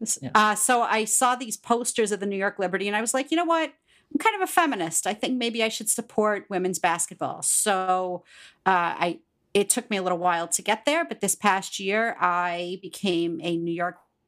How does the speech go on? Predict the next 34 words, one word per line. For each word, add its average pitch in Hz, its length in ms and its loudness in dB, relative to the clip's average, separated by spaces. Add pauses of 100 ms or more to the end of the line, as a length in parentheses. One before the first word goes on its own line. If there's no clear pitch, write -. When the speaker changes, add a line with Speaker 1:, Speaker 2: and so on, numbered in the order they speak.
Speaker 1:
Liberty 190 300 0
fan. 254 460 0 (100)
That's - 240 -6
my 165 100 -2
bias. 180 540 -2 (320)
And 190 180 4
I 175 100 0
watched 170 440 -2
every 196 240 0
one 254 140 0
of 233 80 -6
their 233 100 0
games 220 340 -2
while 208 140 0
they 202 100 -2
were 202 120 -4
in 202 80 -6
the 196 80 -4
bubble. 226 420 -2 (540)
I - 60 2
have 185 80 0
a 160 40 -2
couple - 260 -12
of - 80 -20
T-shirts 247 600 -2
now. 240 480 0 (320)
Um, 156 640 0
I 202 100 4
have 196 200 0
a 170 40 -4
magnet 196 480 -2
on 190 120 -2
my 165 160 -4
car. 190 480 -4